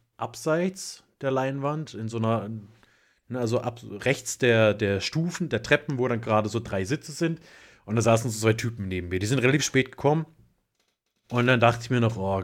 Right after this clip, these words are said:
Gott, das sind bestimmt so Labertaschen, so komische Idioten.“ Ähm, die haben dann auch wirklich g-,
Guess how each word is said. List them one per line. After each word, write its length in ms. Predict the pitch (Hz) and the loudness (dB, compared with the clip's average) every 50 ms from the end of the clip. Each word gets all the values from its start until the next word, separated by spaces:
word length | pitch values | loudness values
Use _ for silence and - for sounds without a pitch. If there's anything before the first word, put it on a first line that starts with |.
| - | -4
Gott, 140 | - 104 - | -6 -6 -4
das 120 | 107 104 | -4 -6
sind 140 | - 107 98 | -6 -8 -6
bestimmt 240 | 98 101 - 110 107 | -6 -4 -4 -4 -2
so 80 | - 104 | -2 0
Labertaschen, 680 | 95 104 101 107 107 107 107 - 117 110 113 110 101 | 2 4 4 4 4 2 0 0 -2 -2 -2 -4 -8
so 100 | - 101 | -10 -12
komische 360 | - - 110 101 95 90 98 | -12 -12 -10 -10 -10 -10 -10
Idioten.“ 480 | 98 92 90 - 92 87 85 - 92 90 - - - - - - - - - - _ _ _ _ _ _ _ _ _ _ _ _ _ _ _ _ _ - | -10 -12 -10 -10 -12 -12 -12 -14 -18 -20 -20 -20 -20 -20 -20 -20 -20 -20 -20 -20 _ _ _ _ _ _ _ _ _ _ _ _ _ _ _ _ _ 0
Ähm, 600 | 120 127 131 131 127 127 123 131 135 120 113 - _ _ _ _ | 2 4 6 6 6 4 2 -2 -6 -8 -12 -18 _ _ _ _
die 140 | - 113 120 | -6 2 4
haben 140 | 139 170 185 | 6 6 6
dann 120 | 208 185 | 6 4
auch 180 | 156 170 170 - | 6 4 4 4
wirklich 320 | 151 160 151 175 - - - - | 2 2 2 0 -2 -2 -12 -14
g-, 320 | - 175 196 - - 143 | -14 -14 -14 -12 -12 -14